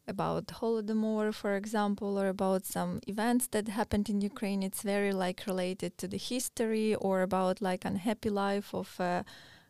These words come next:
girl, for example. Uh, so yeah,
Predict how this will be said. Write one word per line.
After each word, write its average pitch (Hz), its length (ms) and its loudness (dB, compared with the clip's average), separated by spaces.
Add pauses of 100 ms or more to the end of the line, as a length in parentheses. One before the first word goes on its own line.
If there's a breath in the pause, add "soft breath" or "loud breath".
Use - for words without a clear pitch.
girl, 254 440 6
for 233 220 -2
example. 208 720 0 (1300 loud breath)
Uh, 147 160 4
so 214 200 4
yeah, 202 300 2